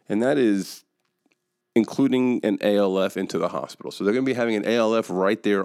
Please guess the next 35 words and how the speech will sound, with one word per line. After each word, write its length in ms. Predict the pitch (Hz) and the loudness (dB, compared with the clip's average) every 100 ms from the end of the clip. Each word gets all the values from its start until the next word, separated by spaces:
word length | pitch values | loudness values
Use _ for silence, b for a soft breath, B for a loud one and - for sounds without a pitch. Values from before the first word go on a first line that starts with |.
| - | -2
on 140 | 101 | -2
that 160 | 98 - | -2 -4
campus. 640 | 92 95 - - - - b b b b | -6 -6 -4 -8 -8 -20 b b b b
Now, 140 | 104 95 | -2 2
I 20 | |
don't 120 | 110 | 2
know 60 | 107 | 2
if 80 | 98 | 0
it's 100 | 92 | -4
gonna 100 | 92 | -4
be 60 | |
connected 520 | - - 104 113 143 127 | -6 -2 0 0 0 0
to 80 | |
the 120 | 139 139 | 0 2
hospital. 500 | 143 147 185 175 220 | 0 -2 -2 -2 -2
That 120 | 113 104 | -2 -2
would 140 | 87 | -2
be, 60 | - - _ _ _ - | -10 -14 _ _ _ -10
I 120 | 71 | -4
would 280 | 107 101 87 | 0 -2 -4
think 260 | - 92 - | -6 -6 0
that 100 | 98 | 0
would 120 | 98 | 0
be 120 | 87 | -2
a 60 | - | -2
more 180 | 95 90 | -2 -4
appropriate 640 | - 95 - 87 82 92 | -2 -2 0 -2 -4 -4
way 120 | 95 | -2
to 120 | 90 | -2
handle 340 | - 107 127 98 | -2 0 0 0
it. 160 | 113 | 0
But 160 | 107 90 B B B _ _ _ _ _ _ _ | -2 -4 B B B _ _ _ _ _ _ _
even 240 | 190 185 170 | 0 2 4
if 140 | 160 | 2
not, 320 | 160 123 - | 2 0 -2